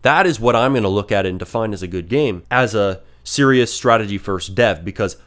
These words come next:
I am a pragmatist. I'm focused on what works. And if we take away our subjective opinions of what makes a good game, and we just look objectively, as objectively as possible,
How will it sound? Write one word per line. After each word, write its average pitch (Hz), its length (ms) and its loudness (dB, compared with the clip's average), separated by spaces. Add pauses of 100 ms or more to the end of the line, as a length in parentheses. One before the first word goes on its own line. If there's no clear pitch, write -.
(240)
I 127 180 4
am 113 240 2
a 95 80 -2
pragmatist. 117 920 -2
I'm 98 140 -4
focused 123 400 -4
on 98 180 -4
what 92 240 -4 (160)
works. - 880 0 (180)
And 104 280 -6 (140)
if 110 220 -10
we 135 160 0
take 196 220 0
away 208 300 4
our 175 120 4
subjective 123 640 0
opinions 135 760 -4 (220)
of 107 80 -4
what 113 120 2
makes 110 200 -2
a 107 40 -6
good 92 220 -2
game, 101 320 -2 (140)
and 131 100 -2
we 151 80 4
just 196 180 -2
look 190 280 0
objectively, 107 880 -2
as 101 160 -10
objectively 180 800 -2
as 175 120 0
possible, 123 580 0